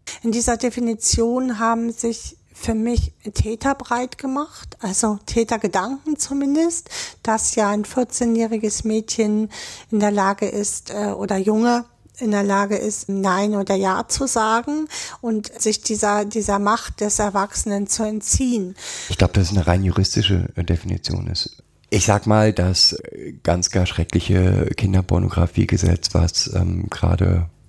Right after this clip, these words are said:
Speaker 2: für reichlich Aufregung gesorgt hat, wo dann ganz viele Dinge mit da reinfallen, die da nichts zu suchen haben,
Speaker 1: Ja.
Speaker 2: macht deutlich, dass uns da die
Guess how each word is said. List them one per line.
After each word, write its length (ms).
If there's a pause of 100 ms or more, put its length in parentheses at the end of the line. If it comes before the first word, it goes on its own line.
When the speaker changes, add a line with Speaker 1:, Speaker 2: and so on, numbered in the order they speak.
(140)
Speaker 2:
für 200
reichlich 400
Aufregung 520
gesorgt 400
hat, 180
wo 80
dann 220 (580)
ganz 220
viele 280 (280)
Dinge 300
mit 340
da 160
reinfallen, 840
die 180
da 220
nichts 400
zu 140
suchen 420
haben, 400
Speaker 1:
Ja. 60 (760)
Speaker 2:
macht 340
deutlich, 540
dass 220
uns 180
da 240
die 240